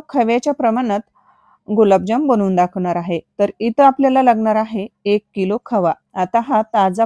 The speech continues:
फ्रेश खवा आहे, तर तो मी एक किलो खवा घेतलेला आहे. त्यासाठी घेतलेला आहे एक वाटी मैदा आणि त्याच्यासाठी सर्वात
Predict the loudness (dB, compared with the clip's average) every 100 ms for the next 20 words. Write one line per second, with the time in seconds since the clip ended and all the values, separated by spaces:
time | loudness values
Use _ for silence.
0 | -2 -6 -8 -8 -4 -2 -2 -4 -8 -10
1 | _ _ _ _ _ _ _ _ _ _
2 | _ _ -2 4 6 6 6 4 4 0
3 | -4 -4 _ 2 2 2 2 2 2 0
4 | 2 2 0 2 2 0 -4 -2 0 0
5 | 0 -4 -2 -2 -2 -2 -2 -2 -4 -10
6 | -12 _ 0 2 2 -2 0 -2 0 0
7 | 0 0 -4 _ _ _ -6 -4 -2 -2
8 | -4 -4 -2 -2 -4 -4 -4 -2 2 4
9 | 4